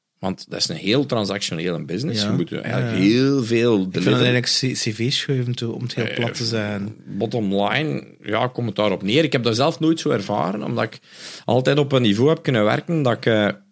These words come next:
Speaker 1: vooral, ja, C-levels en
Speaker 2: Ja, ja,
Speaker 1: executives
Speaker 2: oké.
Speaker 1: en, en wat heel boeiend is, ook voor je netwerk. Hè. Dus, dus als, als je jong bent en je weet nog niet honderd procent wat doen en je kunt daarin terechtkomen, zou ik het altijd aanraden. Eh,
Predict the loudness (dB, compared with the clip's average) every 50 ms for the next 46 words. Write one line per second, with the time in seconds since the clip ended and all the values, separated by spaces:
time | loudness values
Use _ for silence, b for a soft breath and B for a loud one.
0 | _ _ _ _ _ _ -4 0 2 2 4 4 4 4 2 2 0 0 0 2
1 | 2 4 4 4 4 4 4 4 4 4 4 2 2 0 2 2 2 2 2 2
2 | 0 0 0 0 2 2 2 0 0 2 2 2 2 0 -2 B B B B B
3 | B B B -2 0 2 2 2 0 -2 -4 -8 -8 -6 -4 0 2 4 4 4
4 | 4 4 4 2 2 2 2 0 0 -2 -2 -2 -2 -2 0 0 2 2 0 -2
5 | -4 -6 -10 -12 -12 _ -20 -16 -8 -4 -4 -2 -2 -2 -4 -4 -4 -4 -4 -2
6 | -2 0 0 -2 -2 -2 -4 -6 -6 -6 -6 -6 -2 0 0 0 0 -2 -6 -12
7 | _ _ _ _ _ 2 2 4 4 4 2 2 2 2 2 0 0 2 2 0
8 | 0 0 0 0 0 0 -2 -2 -4 -6 -6 -4 -4 -2 -2 -4 -2 -4 -4 -2
9 | -2 -2 0 0 0 0 0 0 -2 -2 -2 -2 -2 0 0 0 0 -2 -2 -2
10 | -2 -2 -4 -4 -6 -4 -2 0 0 0 2 0 0 0 -2 -2 -2 -2 -2 -4
11 | -4 -6 -6 -6 -4 -4 -4 -4 -4 -6 -8 -10 -12 B B B B B B B
12 | B B B B -2 0 0 0